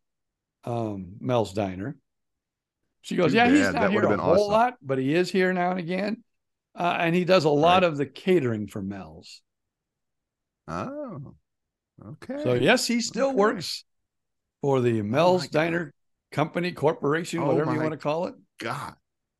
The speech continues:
Speaker 2: Yeah, I don't know. I don't know. Yeah. So he had been, I mean, when you and I were there, I'm just trying to do the math on how long he's been there, 'cause you and I were doing our stuff.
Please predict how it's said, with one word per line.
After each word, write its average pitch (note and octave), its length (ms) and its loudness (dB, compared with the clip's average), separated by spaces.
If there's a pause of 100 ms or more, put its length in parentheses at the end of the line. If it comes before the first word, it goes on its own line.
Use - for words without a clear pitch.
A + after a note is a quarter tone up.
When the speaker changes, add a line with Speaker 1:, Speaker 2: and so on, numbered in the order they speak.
(220)
Speaker 2:
Yeah, C3+ 380 0
I G#2 80 -2
don't B2+ 160 0
know. C3 140 -8
I E2 160 -6
don't A2 240 -4 (280)
know. E2 60 -10
Yeah. F#2+ 340 -6 (640)
So D#3 500 4 (420)
he B3 260 2
had D#3+ 280 0
been, D#3+ 300 0 (100)
I C3+ 80 0
mean, C#3+ 200 2
when C#3 180 2
you G#3 180 4
and D#3+ 100 4
I D3+ 160 6
were A#2+ 160 4
there, F2+ 400 -2 (720)
I'm B2 120 -4
just B2 140 -6
trying D3 160 4
to A#2+ 60 6
do B2+ 140 4
the A2+ 100 2
math G#2 500 2
on G2 180 0
how C3+ 240 2
long A#2 400 6
he's G#2 320 -4
been F#2 380 0
there, C#2+ 300 -8
'cause F#2+ 240 -2
you C#3 180 4
and C3 100 4
I A#2+ 220 4
were B2 160 4
doing A2+ 360 4
our G#2+ 200 4
stuff. G2+ 600 0